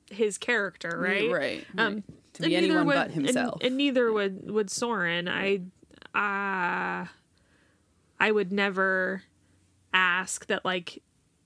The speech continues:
Speaker 1: people who are playing the characters to, to make a different decision just because it caused me less pain.
Speaker 2: Sure, right.
Speaker 1: Um, but that doesn't make, like, the pain any, any less painful.
Speaker 2: Right, yeah.
Speaker 1: And, uh,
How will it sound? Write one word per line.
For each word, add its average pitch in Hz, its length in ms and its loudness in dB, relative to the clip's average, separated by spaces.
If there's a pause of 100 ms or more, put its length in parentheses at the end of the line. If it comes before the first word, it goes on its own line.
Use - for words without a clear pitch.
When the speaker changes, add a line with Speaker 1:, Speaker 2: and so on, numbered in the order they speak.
(360)
Speaker 1:
people 262 300 2
who 233 80 4
are 214 100 2
playing 247 340 2
the 214 80 2
characters 196 840 0
to, 190 640 0 (300)
to 233 120 0
make 202 220 0
a 202 40 4
different 202 280 -2
decision 190 400 -2
just 185 220 -4
because 196 360 0
it - 200 -4
caused 190 420 -2
me 202 200 0
less 175 280 -4
pain. 190 640 -8
Speaker 2:
Sure, - 240 -10 (200)
right. - 120 -2
Speaker 1:
Um, 202 560 -2 (240)
but 180 520 0 (260)
that 208 200 -2
doesn't 196 280 -2
make, 175 280 -6
like, 170 360 -6
the 190 80 -4
pain 185 400 -4
any, 185 460 -8 (480)
any 349 220 4
less 285 260 2
painful. 262 580 -2
Speaker 2:
Right, 240 340 0
yeah. 208 120 -2
Speaker 1:
And, 220 380 0
uh, 190 440 0